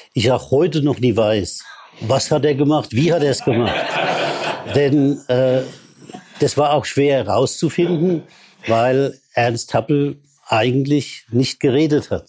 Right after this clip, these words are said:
Äh, hat seinen Assistent immer das Training machen lassen. Er selbst stand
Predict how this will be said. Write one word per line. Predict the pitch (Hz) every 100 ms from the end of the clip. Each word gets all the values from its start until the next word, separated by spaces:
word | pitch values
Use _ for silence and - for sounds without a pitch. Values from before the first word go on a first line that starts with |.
| - - - 240 - - - - 349 185 185 - - 110
Äh, | 117 117 123 117 101 120 135 127 - - - - - - -
hat | - - -
seinen | - 123 117 123
Assistent | 123 117 - 156 196 185 160
immer | 143
das | 120 110
Training | 117 127 147 160
machen | 160 151
lassen. | 156 165 165 160 151
Er | 113 107 101
selbst | 113 147 147 - - -
stand | - 107 107 107 -